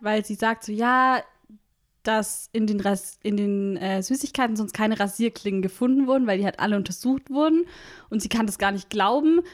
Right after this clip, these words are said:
weil man hört ja ü-, von Urban Legends so her, dass sowas passiert irgendwie, aber dass es halt wirklich passiert, so, ja.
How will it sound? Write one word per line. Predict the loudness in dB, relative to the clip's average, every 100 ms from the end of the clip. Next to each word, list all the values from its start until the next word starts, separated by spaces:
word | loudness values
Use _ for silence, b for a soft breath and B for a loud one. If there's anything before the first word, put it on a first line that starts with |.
| B
weil | 0
man | 0 0 0
hört | 2 2 0 -8 -6
ja | 0 4 4 2 -4 -6
ü-, | -6 -6 -20 -4
von | -2 -2 0
Urban | 0 2 0
Legends | 2 0 0 0 0 -2 -10
so | -2 2
her, | 2 4 4 4
dass | 2 -2
sowas | -2 -2 -4 -8
passiert | -6 -4 -2 2 2 0
irgendwie, | 0 2 4 2 -2
aber | -4 -2 -2
dass | -4
es | -6 -4
halt | -6 0
wirklich | 2 2 2 -6
passiert, | -6 -8 -8 -6 -4 -4
so, | -6 -6 -4 -4
ja. | -6 -10